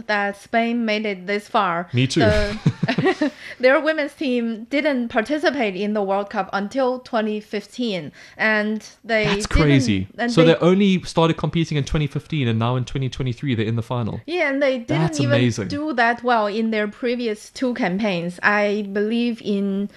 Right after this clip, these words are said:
Speaker 1: twenty fifteen they exited from the group, and also in twenty nineteen they got knocked out from the last sixteen.
Speaker 2: Mm.
Speaker 1: So yeah, it's surprising that
Speaker 2: It's a huge leap forward.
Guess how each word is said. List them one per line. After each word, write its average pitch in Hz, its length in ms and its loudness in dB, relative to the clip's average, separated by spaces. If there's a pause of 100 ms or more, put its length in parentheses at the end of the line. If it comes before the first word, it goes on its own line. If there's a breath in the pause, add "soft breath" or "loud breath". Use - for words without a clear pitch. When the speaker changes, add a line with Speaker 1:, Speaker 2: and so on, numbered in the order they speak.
(460 loud breath)
Speaker 1:
twenty 226 360 2
fifteen 240 800 0
they 220 180 2
exited 214 600 0
from 202 360 0
the 190 120 2
group, 202 420 -2 (380 soft breath)
and 202 280 -2
also 214 280 0
in 202 360 -2
twenty 226 320 0
nineteen 202 760 -4
they 185 160 -2
got 185 320 -2
knocked 196 260 -6
out 185 220 -2
from 180 320 -4
the 175 100 -2
last 175 300 -4
sixteen. 190 640 -8
Speaker 2:
Mm. 175 180 4 (100)
Speaker 1:
So 202 440 -2
yeah, 196 460 2
it's 226 180 -4
surprising 214 840 -2
that 185 140 0
Speaker 2:
It's 175 100 4
a - 20 -2
huge 202 320 4
leap 123 180 2
forward. 98 360 -2